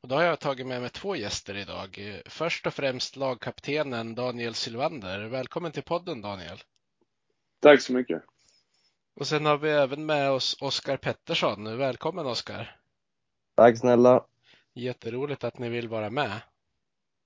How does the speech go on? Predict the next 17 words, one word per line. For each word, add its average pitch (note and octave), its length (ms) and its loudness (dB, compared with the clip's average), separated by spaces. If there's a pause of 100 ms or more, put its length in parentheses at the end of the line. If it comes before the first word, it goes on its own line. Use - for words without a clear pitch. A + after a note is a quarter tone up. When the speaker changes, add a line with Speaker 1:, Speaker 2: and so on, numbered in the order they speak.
(460)
Speaker 3:
Ja, - 340 -4 (240)
det D#2+ 80 10
är A2 40 12
lugnt. A2+ 520 8
Vad G#2+ 120 10
gör G#2+ 160 12
man C3+ 120 6
inte C3 140 -2
på B2 60 0
en B2 100 2
måndagkväll? A2 520 6 (560)
Speaker 2:
Ja. D3 240 8 (2000)
Speaker 1:
Det C#3 120 -6
låter C3 320 -6
bra. A2 400 -2
Jag B2+ 200 -4
tänker, C#3+ 440 2